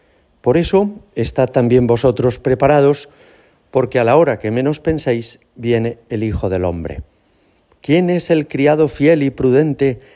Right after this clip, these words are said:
a quien el Señor encarga de dar a la servidumbre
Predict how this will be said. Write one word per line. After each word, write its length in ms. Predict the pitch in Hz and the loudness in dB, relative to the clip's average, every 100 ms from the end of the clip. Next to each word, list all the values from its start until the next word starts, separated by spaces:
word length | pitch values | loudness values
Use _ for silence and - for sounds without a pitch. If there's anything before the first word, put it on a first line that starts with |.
| _ _ _ | _ _ _
a 80 | 131 | -8
quien 240 | - 131 | -2 0
el 120 | 131 127 | 2 0
Señor 360 | 131 131 180 | 0 2 2
encarga 600 | 160 139 156 165 147 143 | 2 -2 -2 -2 -2 -2
de 140 | 135 123 | 0 0
dar 440 | 131 143 131 - | 0 -2 -6 -8
a 140 | - 127 | -4 -4
la 100 | 120 | 0
servidumbre 720 | 131 113 113 135 131 117 | -2 -2 -2 -2 0 0